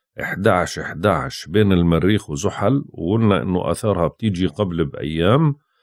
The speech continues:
وقلنا إنه في هاي الزاوية بتزداد المواجهات والمشاحنات وأعمال العنف اللي بتخلف من وراها مشاكل عديدة، وبتزداد لدى الأش-، الأفراد العصبية،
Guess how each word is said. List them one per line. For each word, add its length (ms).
وقلنا 460
إنه 200
في 240
هاي 320
الزاوية 580
بتزداد 580
المواجهات 840
والمشاحنات 1000
وأعمال 500
العنف 600
اللي 360
بتخلف 680
من 140
وراها 580
مشاكل 540
عديدة، 540
وبتزداد 840
لدى 320
الأش-، 320
الأفراد 720
العصبية، 840